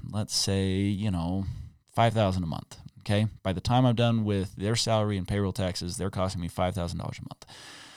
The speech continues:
Then I need to be able to afford a fifteen thousand dollar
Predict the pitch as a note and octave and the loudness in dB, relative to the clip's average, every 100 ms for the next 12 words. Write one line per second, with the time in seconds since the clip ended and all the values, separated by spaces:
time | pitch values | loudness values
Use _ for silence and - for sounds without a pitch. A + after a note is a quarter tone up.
0 | - _ - A#2 G#2+ G#2 G#2 G#2 - - | -20 _ 2 4 4 4 2 0 -2 0
1 | C3 E3 D3 - - A2+ A#2 A#2 A2 - | 2 4 2 0 -2 2 2 2 2 -2
2 | A2 F#2+ - - C3+ G#2+ F#2+ G2 - G2+ | 0 -2 -2 -2 2 2 2 0 -2 -6
3 | - E3+ E3+ - - D3+ C3+ - B2+ A#2 | -4 -2 -2 -4 -2 2 2 0 -4 0
4 | D#3 C#3 C#3+ C3 A#2 A#2 A2+ G#2+ | 0 2 0 0 0 2 0 -2